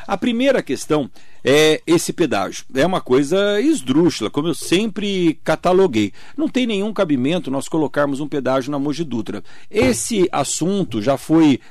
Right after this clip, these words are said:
trabalhado por nós, nós conseguimos sepultar esse assunto e eu espero que ele não retome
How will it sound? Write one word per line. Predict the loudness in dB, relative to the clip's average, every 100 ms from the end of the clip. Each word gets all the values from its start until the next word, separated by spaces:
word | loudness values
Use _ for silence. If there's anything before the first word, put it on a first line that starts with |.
| -4
trabalhado | 0 2 4 2 0
por | -2 -4
nós, | 2 4 2 0
nós | -4 -8
conseguimos | -6 -8 -6 -2 -2 -2 -10 -14 -14 -8
sepultar | -2 -2 -2 -4 -4 2 4 4 2
esse | -2 -6
assunto | -6 -4 -6 -6 -10 -8
e | 2
eu | 4
espero | 4 2 2 2 2
que | 0 2
ele | 4 4
não | 4 2 2
retome | 2 -2 0 2 2 2